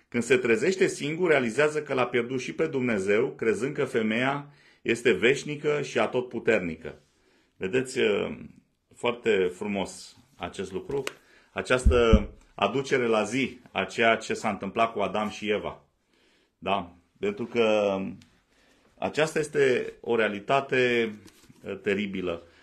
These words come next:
acest feminism, această lipsă de, ă, această lipsă în care ne credem, de fapt, autosuficienți.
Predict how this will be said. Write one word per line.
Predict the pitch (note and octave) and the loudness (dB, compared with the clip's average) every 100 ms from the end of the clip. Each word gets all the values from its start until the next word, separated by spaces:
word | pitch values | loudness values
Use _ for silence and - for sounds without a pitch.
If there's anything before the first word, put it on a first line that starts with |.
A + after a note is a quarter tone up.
| _ | _
acest | - - A2 - | -10 -6 -6 -4
feminism, | A2 G2 G2 A2+ G2 D#2+ D2+ - | -4 -2 -2 -2 -4 -8 -16 -12
această | - F2 A2+ A2 B2 | -10 -6 -6 -4 -2
lipsă | G2 B2+ - A#2 | -2 -4 -4 -4
de, | F#2+ A2+ A#2+ - - - _ _ - | 0 0 0 -6 -20 -20 _ _ -10
ă, | F#2+ F#2+ F#2 F2 E2+ E2 E2 D#2+ D#2+ D#2+ _ _ _ _ _ _ _ _ - _ _ _ _ _ _ _ _ _ _ _ _ _ _ _ _ _ _ _ _ _ _ _ _ _ _ | -6 -4 -2 -4 -4 -6 -8 -10 -12 -18 _ _ _ _ _ _ _ _ -20 _ _ _ _ _ _ _ _ _ _ _ _ _ _ _ _ _ _ _ _ _ _ _ _ _ _
această | - F#2+ B2 A#2+ - | -10 -6 -4 -2 0
lipsă | G2 B2+ - - G2+ E2 D#2+ - _ _ _ _ _ _ _ _ _ _ _ _ | -2 -2 -6 -2 -2 -2 -8 -20 _ _ _ _ _ _ _ _ _ _ _ _
în | - G#2+ | -8 -4
care | C3+ C#3+ C#3 | 0 2 2
ne | A#2 | -2
credem, | G#2+ C#3+ D3 B2+ | -4 -2 -2 0
de | G#2+ | -2
fapt, | G#2 B2+ C3 | 0 -2 -2
autosuficienți. | A2 B2 B2 A#2 A2+ G#2 - A2+ F2+ D2+ - - | -2 -2 -4 -8 -12 -14 -10 -8 -8 -8 -16 -20